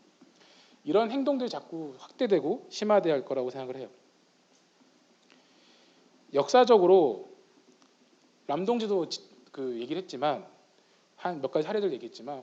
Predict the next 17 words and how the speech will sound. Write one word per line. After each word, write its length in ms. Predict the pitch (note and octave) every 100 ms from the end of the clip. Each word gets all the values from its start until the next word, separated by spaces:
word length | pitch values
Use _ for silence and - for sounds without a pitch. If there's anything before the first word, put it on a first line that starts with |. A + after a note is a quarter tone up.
| -
홍콩의 640 | A#3+ - C#4 A#3+ D#3 - - -
대중 320 | C#3 E3 F#3
저항, 320 | A#2+ A2 G2 -
대중적 380 | C3 E3+ F#3 -
반란은 520 | A#2 A2+ D3 F3 G2+ - - - - - - _ -
전체 360 | C#3+ D#3+ C4
중국에서의 1700 | B3+ - G3 G#3+ F#3+ C#3 A2 - - _ _ _ _ - - E3 E3 E3
거대한 380 | C#3+ C#3 D#3 D#3+
투쟁을 640 | D4 C#4+ C4 G#3+ D3 A#2
촉발하는 720 | - - B3 G#3 D#3+ G3 B2 - - - _ _ _ _ _
그 360 | - A#2+ A2+ A2+ - - - -
계기가 580 | C#3+ E3 G#3 E3+ B2 -
되곤 200 | - D#3
했습니다. 460 | - C#3+ G#2+ B2 - _ _ _ _ _ _ _ _ _ _ _ _ _ - _ _ _ _ _ _ -
마치 500 | - - F#3 C#3 -
그 80 | -
비유하자면 720 | - D#3+ E3+ E3+ D#3+ D3